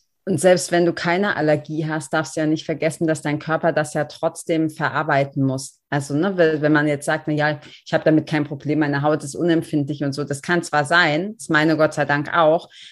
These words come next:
aber trotzdem hast du ja, die, der Körper muss ja trotzdem damit irgendwie fertig werden und die Langzeitgeschichten, ne, wie, inwiefern löst es Krebs aus zum Beispiel oder fördert Zellveränderungen und so, ist ja,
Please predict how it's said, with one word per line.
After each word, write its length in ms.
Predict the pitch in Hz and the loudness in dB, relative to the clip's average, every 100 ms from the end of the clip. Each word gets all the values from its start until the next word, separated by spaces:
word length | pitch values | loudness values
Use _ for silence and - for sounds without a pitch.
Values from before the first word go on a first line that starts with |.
| - | -6
aber 200 | 143 156 | 0 0
trotzdem 640 | - - 190 - 202 196 | 0 -4 -4 -2 -2 0
hast 260 | 175 170 - | 0 -2 -4
du 40 | |
ja, 320 | 165 160 156 147 | -2 2 2 0
die, 280 | 156 143 | -4 -6
der 160 | - 147 | 0 -2
Körper 300 | 147 170 185 | 0 -2 0
muss 160 | 165 156 | -2 -2
ja 80 | |
trotzdem 380 | 147 170 - 175 | -4 -4 -2 0
damit 240 | 170 160 - | 2 0 0
irgendwie 280 | 165 156 | -2 -2
fertig 380 | 151 165 165 143 | -2 -6 -6 -4
werden 380 | 135 135 139 156 | 2 2 4 2
und 520 | - 139 139 - _ | 0 -4 -6 -14 _
die 120 | 147 | -8
Langzeitgeschichten, 1200 | 139 147 165 - 160 160 165 147 156 - - 147 139 | -2 0 0 -2 -2 -2 -6 -8 -10 -10 -6 -4 -4
ne, 460 | 123 143 160 185 | -6 -4 -2 -2
wie, 60 | 160 | -2
inwiefern 880 | 156 117 143 143 156 151 147 147 147 | -4 -6 -4 -2 -4 -4 -2 -2 0
löst 220 | 151 147 | -2 -4
es 120 | 139 | -12
Krebs 320 | - 160 156 | -6 -6 -2
aus 260 | 92 147 139 | 0 0 0
zum 100 | 143 | -4
Beispiel 300 | 127 139 139 | -2 -4 -2
oder 160 | 135 | -2
fördert 420 | 135 147 147 139 139 | -2 -2 0 -2 -2
Zellveränderungen 720 | 151 147 - 139 135 139 135 | -2 -2 -2 0 0 0 -2
und 100 | 135 | -2
so, 140 | 139 | -2
ist 160 | 117 139 | -4 0
ja, 240 | 135 131 | 2 0